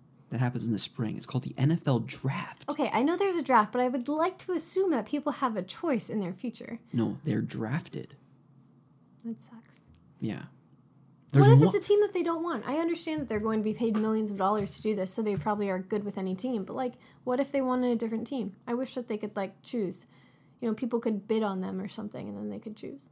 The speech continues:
Speaker 1: Well, I think it kinda just sucks to suck because, I mean, you're choosing between, you're talking about, like, fifty million dollar contracts here.
Speaker 2: Yeah.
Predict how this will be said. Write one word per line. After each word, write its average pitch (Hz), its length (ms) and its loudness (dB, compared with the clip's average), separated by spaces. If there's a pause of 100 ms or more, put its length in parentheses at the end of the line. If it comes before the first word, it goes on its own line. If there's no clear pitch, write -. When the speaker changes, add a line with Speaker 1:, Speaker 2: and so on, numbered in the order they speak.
(100)
Speaker 1:
Well, 127 100 6
I - 40 8
think 180 160 6
it - 20 -4
kinda 143 140 2
just 131 220 -2
sucks 123 240 -2
to - 80 -10
suck 131 360 -4
because, 117 240 -4
I 127 40 2
mean, 117 160 2
you're 117 100 -2
choosing 131 400 2
between, 113 480 2 (500)
you're 139 100 2
talking 226 200 2
about, 190 160 2
like, 127 140 2
fifty 147 400 2
million 113 440 4
dollar 113 220 0
contracts 131 560 -4
here. 170 240 4 (300)
Speaker 2:
Yeah. 123 180 -8